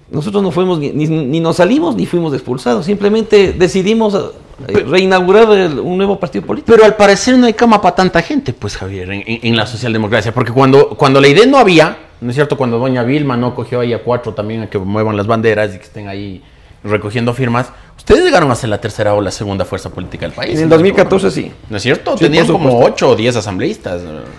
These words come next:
Speaker 2: Si no
Speaker 1: A ver, en el dos mil trece arrancamos con cinco asambleístas.
Speaker 2: Ya.
Speaker 1: En el dos mil catorce ahí es cuando fue nuestra mejor época, alrededor de cuarenta alcaldes, eh,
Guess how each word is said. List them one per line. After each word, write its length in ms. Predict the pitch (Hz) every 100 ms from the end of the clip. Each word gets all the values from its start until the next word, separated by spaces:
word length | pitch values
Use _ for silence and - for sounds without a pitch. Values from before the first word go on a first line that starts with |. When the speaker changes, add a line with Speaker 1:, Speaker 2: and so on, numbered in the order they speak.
| -
Speaker 2:
Si 360 | - 101 233 202
no 60 |
Speaker 1:
A 20 | 180
ver, 160 | 175
en 140 | 165 165
el 100 | 156
dos 140 | 165
mil 220 | 190 214
trece 360 | 202 226 233 220
arrancamos 500 | 175 143 147 160 156
con 160 | 135 117
cinco 340 | - 175 151
asambleístas. 720 | - 71 73 - - - -
Speaker 2:
Ya. 200 | 98 110
Speaker 1:
En 80 | 127
el 100 | 135
dos 120 | 131
mil 160 | 147 180
catorce 460 | 165 - 185 185
ahí 120 | 170 160
es 100 | 156
cuando 300 | 139 127 127
fue 160 | 139
nuestra 240 | 151 151 120
mejor 300 | 117 143 160
época, 360 | 156 156 -
alrededor 400 | 131 120 127 151
de 80 | 139
cuarenta 420 | - - 143 143
alcaldes, 920 | 135 120 - 147 127 131 123 113 110 113
eh, 300 | 117 110